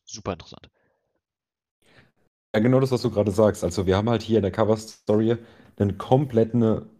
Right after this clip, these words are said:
Speaker 2: Arc eigentlich, der gerade erzählt wird und der halt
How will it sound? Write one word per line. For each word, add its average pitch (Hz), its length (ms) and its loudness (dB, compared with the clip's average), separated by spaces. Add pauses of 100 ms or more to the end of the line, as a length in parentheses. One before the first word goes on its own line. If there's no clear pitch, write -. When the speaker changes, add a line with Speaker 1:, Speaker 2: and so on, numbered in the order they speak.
(140)
Speaker 2:
Arc 123 340 4
eigentlich, 87 460 0
der 90 100 -2
gerade 82 280 2
erzählt 80 500 -2
wird 101 220 0 (320)
und - 140 2
der 107 100 4
halt 98 180 4